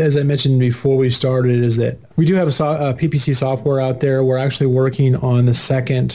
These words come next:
version of that that's gonna launch in April. Um, and so I'll announce that. Um, we also have a, I'm working on a, on a large pay-per-click, uh, training course as well.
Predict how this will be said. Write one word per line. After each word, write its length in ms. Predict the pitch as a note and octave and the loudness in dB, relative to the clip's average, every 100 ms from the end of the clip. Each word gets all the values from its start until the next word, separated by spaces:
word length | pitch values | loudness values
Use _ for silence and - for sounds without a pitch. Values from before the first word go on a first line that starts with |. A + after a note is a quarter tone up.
| C3 | -2
version 400 | A#2 A#2 B2 C3 | 0 2 2 2
of 140 | B2 | 2
that 240 | A#2+ A#2 A#2+ | 2 0 -2
that's 140 | - | -2
gonna 180 | B2 A2+ | 0 0
launch 420 | A2 A2+ A2+ A2+ | 2 2 0 0
in 200 | A#2 A2+ A#2 | 0 0 0
April. 460 | A#2+ A#2 B2 A#2+ A#2+ - | -2 0 0 0 -2 -4
Um, 480 | B2 A#2 A2+ A2 A2 | -2 2 2 2 0
and 100 | A2+ | 0
so 480 | A2 A#2+ A2+ A2 A2 - | 0 0 2 0 0 -2
I'll 280 | - A2+ B2 | -2 2 2
announce 380 | A#2+ A2 A2+ - | 4 2 0 0
that. 340 | A#2+ A2+ A2+ - - - - - | 0 0 -2 -6 -20 -18 -18 -4
Um, 320 | B2+ A#2 A#2 A#2 | 0 2 2 2
we 140 | B2+ | 2
also 300 | B2 A#2+ C3 | 0 0 0
have 520 | A#2 A#2+ A#2+ A#2 A2+ B2 | 0 0 0 0 -2 -4
a, 600 | A#2+ A#2+ A#2 A2+ A2+ A2+ B2 - _ _ | -2 0 0 0 0 0 -4 -10 _ _
I'm 100 | C#3+ | 0
working 260 | B2+ A#2+ B2 | 2 2 2
on 180 | A#2 A2+ | 2 2
a, 320 | A2 G#2+ G#2+ - | 0 0 -2 -2
on 120 | A#2+ | 0
a 100 | A2 | 2
large 720 | G#2+ A2 A2 A2+ A2 G2 - - D3+ | 2 2 2 0 0 -4 -8 -4 -2
pay-per-click, 560 | C3+ C3 A#2+ A#2+ A2 - | 0 0 0 -2 -2 -2
uh, 140 | G#2+ | -2
training 340 | G2+ C#3+ C#3+ A#2+ | -2 0 2 2
course 520 | A#2 G#2 G2+ - - - - | 0 -2 -2 -6 -10 -10 -4
as 180 | A#2 G#2+ | -2 0
well. 500 | A#2 A#2 G#2 G#2 | 0 0 0 -2